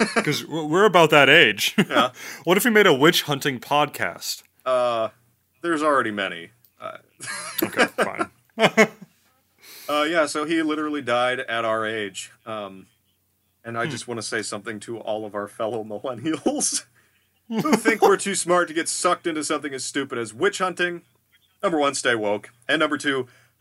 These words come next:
Speaker 2: put away the fucking torches, for Christ's <laughs> sake.
Speaker 1: Seriously, yeah.
Speaker 2: 'Cause you're, you're not immune. So, anyway. Twenty-five-year-old witch hunter. Unbelievable.
Speaker 1: Hmm.
Speaker 2: But anyway, so I just wanna end on one thing.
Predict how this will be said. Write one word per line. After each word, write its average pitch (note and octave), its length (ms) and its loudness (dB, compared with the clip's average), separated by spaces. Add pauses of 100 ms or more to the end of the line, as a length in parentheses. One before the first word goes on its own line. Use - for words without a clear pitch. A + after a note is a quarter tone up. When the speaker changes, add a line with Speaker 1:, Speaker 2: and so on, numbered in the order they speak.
(160)
Speaker 2:
put E4+ 220 6
away A3 260 6
the F#3 100 2
fucking G3 420 2
torches, G3 500 2
for - 120 -12
Christ's B2+ 500 0
<laughs> - 100 -8
sake. - 480 2 (680)
Speaker 1:
Seriously, F#2+ 800 -6
yeah. G#2 80 -10
Speaker 2:
'Cause F#2 160 -8
you're, G3 400 0
you're A3+ 280 0
not F3+ 260 0
immune. A2 400 -12 (200)
So, A#2+ 320 -6 (140)
anyway. G2+ 280 -8 (920)
Twenty-five-year-old D3 840 2 (260)
witch A2 200 -8
hunter. F2 320 -16 (200)
Unbelievable. G2+ 520 -14 (280)
Speaker 1:
Hmm. B2 140 -8 (760)
Speaker 2:
But G3+ 80 0
anyway, F3+ 160 4
so F#3+ 160 -2
I G3+ 40 0
just G3+ 160 -8
wanna F#3 140 -2
end D#3 160 -2
on C3+ 120 0
one C3 160 -4
thing. B2 300 -8